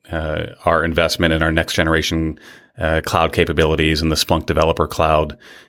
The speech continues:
Um, so you'll, you'll be hearing a lot from us. Uh, we've been making a lot of progress,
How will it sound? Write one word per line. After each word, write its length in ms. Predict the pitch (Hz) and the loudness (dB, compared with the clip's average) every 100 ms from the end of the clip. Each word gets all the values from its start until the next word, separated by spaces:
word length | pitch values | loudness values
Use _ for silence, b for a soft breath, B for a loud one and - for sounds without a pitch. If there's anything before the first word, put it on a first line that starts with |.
| - | -6
Um, 220 | 78 76 | -4 -2
so 160 | - 85 | 0 2
you'll, 320 | 82 80 80 | 4 2 0
you'll 120 | 87 80 | -2 0
be 120 | 82 | 2
hearing 320 | 85 82 82 | 2 2 2
a 60 | 80 | 2
lot 200 | 80 80 | 0 0
from 160 | 85 | 2
us. 360 | 80 76 - - | 2 2 0 0
Uh, 460 | - 80 78 78 73 - _ - | -4 -4 -4 -4 -6 -12 _ -10
we've 120 | 82 | -2
been 120 | 82 | 2
making 220 | 80 80 | 2 2
a 40 | 82 | 2
lot 120 | 80 | 0
of 60 | 78 | 0
progress, 640 | 82 80 78 78 - | 0 2 2 2 2